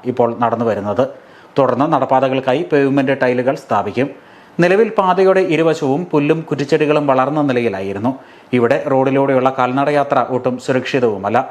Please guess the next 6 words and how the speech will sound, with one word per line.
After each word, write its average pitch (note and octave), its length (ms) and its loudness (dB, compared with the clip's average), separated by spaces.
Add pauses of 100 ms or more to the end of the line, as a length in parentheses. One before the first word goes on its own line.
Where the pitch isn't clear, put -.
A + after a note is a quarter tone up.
(400)
വാഹനങ്ങളുടെ G3+ 540 2
അമിതവേഗം E3+ 640 0
മൂലം D#3 340 0 (380)
അപകടങ്ങൾ E3+ 400 0
പതിവായി C#3+ 400 2
മാറിയിരുന്നു. G#2 600 -4